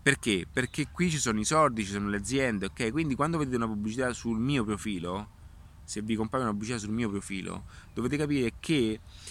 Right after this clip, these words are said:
ok, molte aziende pagano per stare in questo posto, perché chi sta guardando in quel momento è una persona che ha soldi da spendere.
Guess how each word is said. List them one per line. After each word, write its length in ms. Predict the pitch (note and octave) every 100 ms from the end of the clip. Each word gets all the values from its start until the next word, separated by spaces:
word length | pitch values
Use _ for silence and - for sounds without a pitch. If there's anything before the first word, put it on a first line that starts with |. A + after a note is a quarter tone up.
| - -
ok, 500 | - - D3+ A#2+ G#2 - - - -
molte 300 | C3 C#3 -
aziende 540 | E3+ C#3 D3 D3+ D3 C3+
pagano 420 | E3+ F3+ C#3 A2+
per 140 | G#2
stare 340 | - A2 G#2 -
in 100 | A2+
questo 280 | A2 - G#2
posto, 360 | G2 F#2+ -
perché 220 | G#2 F2+ A#2
chi 280 | - C#3+
sta 180 | C3 - C#3
guardando 800 | D3+ D3 C#3 C3+ C3+ C3 C3+ -
in 100 | B2
quel 160 | - A#2
momento 420 | C#3 B2+ A#2+ -
è 40 |
una 100 | A#2
persona 400 | A#2 A#2+ - A#2+
che 180 | - G#2+
ha 100 | G#2 - -
soldi 380 | - - G#2+ F#2
da 100 | F2
spendere. 500 | - C2 - -